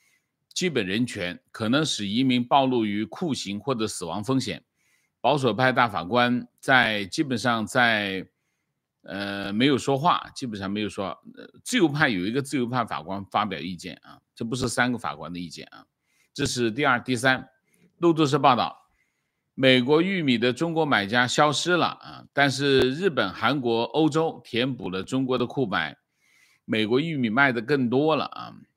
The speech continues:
美国农业部的统计显示，截止今年的六月五号，美国这个粮食年度出口了玉米五千一百五十四万吨，同比暴涨了百分之二十七啊。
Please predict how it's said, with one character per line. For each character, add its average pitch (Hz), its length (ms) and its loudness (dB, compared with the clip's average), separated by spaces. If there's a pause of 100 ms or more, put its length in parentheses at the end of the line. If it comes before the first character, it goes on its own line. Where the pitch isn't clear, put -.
(880)
美 113 160 -2
国 127 120 0
农 143 140 2
业 147 120 4
部 143 260 -2
的 123 140 2
统 104 200 -4
计 127 140 -6
显 90 260 -6
示， - 360 -6 (320)
截 139 240 2
止 110 320 -4
今 143 220 -4
年 135 180 0
的 139 140 0
六 139 120 0
月 131 100 4
五 92 180 -2
号， 135 300 2 (520)
美 107 240 0
国 123 260 6
这 147 160 0
个 135 120 2
粮 113 240 4
食 135 160 -4
年 113 240 0
度 143 380 -6
出 156 240 -4
口 107 200 -4
了 101 120 0
玉 143 200 0
米 98 260 -2 (360)
五 110 240 -2
千 156 420 0
一 160 100 -4
百 131 200 4
五 98 160 -2
十 123 180 -6
四 127 120 -6
万 117 240 2
吨， 113 280 0 (680)
同 156 320 -2
比 98 320 -2 (600)
暴 185 320 6
涨 92 240 -2
了 104 60 -6
百 98 160 0
分 78 80 -10
之 98 60 -4
二 101 80 -2
十 90 140 -10
七 117 600 -6
啊。 - 240 -20